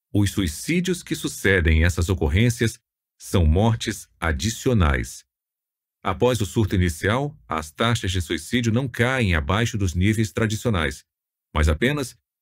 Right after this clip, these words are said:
retornam a esses níveis. Estatísticas como esta devem dar o que pensar aos editores de jornais inclinados a matérias sensacionalistas sobre o assunto, já que esses relatos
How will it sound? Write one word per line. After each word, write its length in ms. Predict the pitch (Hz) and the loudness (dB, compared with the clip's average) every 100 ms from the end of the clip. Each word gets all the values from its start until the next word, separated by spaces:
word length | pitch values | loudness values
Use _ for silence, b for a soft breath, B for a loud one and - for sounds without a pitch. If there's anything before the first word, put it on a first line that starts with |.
| _ - | _ -2
retornam 680 | 113 117 139 156 156 160 156 | -2 2 2 2 0 -2 -2
a 160 | 87 | 0
esses 240 | 104 123 98 | 0 0 2
níveis. 460 | 85 71 62 - _ _ _ _ _ _ _ - | 2 2 -6 -14 _ _ _ _ _ _ _ -6
Estatísticas 720 | 95 101 98 143 - 107 90 | -4 -2 0 -2 0 -4 -4
como 280 | - 90 80 | -2 0 2
esta 420 | 120 113 - - _ _ _ _ | 2 0 -6 -12 _ _ _ _
devem 460 | 82 117 131 135 87 | 2 2 2 0 2
dar 320 | 104 127 123 | 2 2 0
o 40 | |
que 140 | 95 - | -2 -2
pensar 560 | 90 78 - 101 110 | -4 -6 -2 0 2
aos 140 | 98 85 | 0 0
editores 540 | 82 78 107 120 120 | -2 -2 0 2 2
de 100 | 101 | 0
jornais 580 | 92 85 82 82 76 - | 2 2 4 2 0 -4
inclinados 600 | 127 123 113 117 139 131 | -4 0 2 2 0 0
a 60 | 123 | 0
matérias 520 | 107 76 92 85 78 | 0 2 2 2 0
sensacionalistas 960 | - 90 76 85 71 78 131 - 135 - _ | -2 -2 -2 -2 -2 0 -2 -2 -6 -8 _
sobre 320 | - - 127 135 | -4 2 2 2
o 60 | |
assunto, 480 | 127 - 113 98 - _ _ _ - | 0 0 -2 -2 -6 _ _ _ -6
já 220 | 107 170 | 0 0
que 140 | 180 147 | 2 0
esses 260 | 156 139 | 0 0
relatos 720 | 107 76 85 127 - 85 - | 2 2 2 0 -2 -6 -6